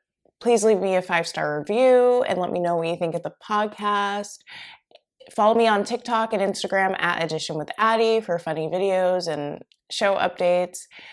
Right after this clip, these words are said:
Follow me on Twitter at Addition Pod to see also show updates. And if you want these podcasts directly in your email inbox, go ahead and subscribe to the Substack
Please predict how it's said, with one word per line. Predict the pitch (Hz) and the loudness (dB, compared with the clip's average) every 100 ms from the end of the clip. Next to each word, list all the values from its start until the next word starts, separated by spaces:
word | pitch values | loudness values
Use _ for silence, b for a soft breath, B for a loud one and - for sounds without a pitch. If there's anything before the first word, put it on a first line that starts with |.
| B | B
Follow | - 175 180 | 2 4 6
me | 175 | 2
on | 165 156 | 0 -4
Twitter | - 240 240 - | -2 0 0 0
at | 180 175 | 0 0
Addition | 170 165 160 160 | -2 -4 -6 -10
Pod | 214 226 226 226 226 214 214 - | -4 0 2 2 0 -4 -10 -8
to | 185 170 170 160 160 | -4 -2 -2 -2 -4
see | - 175 165 156 151 - _ - | -6 -4 -2 -2 -6 -10 _ -4
also | 202 226 214 | -2 2 0
show | 214 208 202 | 2 2 2
updates. | 202 - 202 196 196 - - B B B B - | 0 0 2 2 0 -6 -10 B B B B 2
And | 185 185 180 | 6 6 2
if | 202 | 0
you | 208 | 0
want | 196 190 226 - | 0 0 0 0
these | 240 240 220 - | 0 2 0 -4
podcasts | 214 196 202 196 196 | -4 -4 -2 -4 -4
directly | 175 160 175 214 | -2 -2 0 0
in | 220 | 0
your | 208 - | 0 -2
email | - 180 190 - | -4 -4 -4 -2
inbox, | 165 160 156 202 - B B B | -4 -2 -6 -6 -12 B B B
go | 180 180 | 0 0
ahead | 180 175 170 - | 2 0 0 0
and | 165 | -4
subscribe | 160 165 - 156 156 156 | -4 -6 -4 -2 -2 -4
to | |
the | 147 | -8
Substack | 143 180 170 - - 156 151 151 | -6 -2 -2 -2 -4 -2 -2 -6